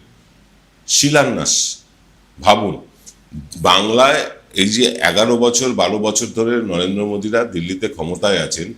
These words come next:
প্রথমবার আঠেরো, তারপরের বার বারো জন বিধায়ক নিয়ে, এই বারো বছর পর তার শিলান্যাস করতে হচ্ছে। যখন প্যাটেলের মূর্তি উদ্বোধন হয়ে গিয়েছে, বুলেট ট্রেনের রেল লাইন পাতা হয়ে গিয়েছে,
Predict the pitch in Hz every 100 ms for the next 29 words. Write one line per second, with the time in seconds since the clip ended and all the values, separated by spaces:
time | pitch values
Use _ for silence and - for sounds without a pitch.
0 | - - _ _ 98 90 107 107 113 98
1 | 87 104 123 127 92 - 98 101 110 92
2 | 82 82 90 104 95 80 85 104 117 113
3 | 92 82 80 - - - 87 76 87 113
4 | 123 127 139 139 123 117 104 113 113 120
5 | - - 113 123 139 143 - 143 143 147
6 | 135 - 76 67 _ _ _ - 80 110
7 | 110 147 117 127 139 107 107 123 127 110
8 | 101 92 139 131 120 127 127 110 117 113
9 | 113 110 107 101 - - _ 87 110 117
10 | 117 117 120 123 127 80 87 90 113 143
11 | 156 151 135 131 117 113 113 110 107 -
12 | 98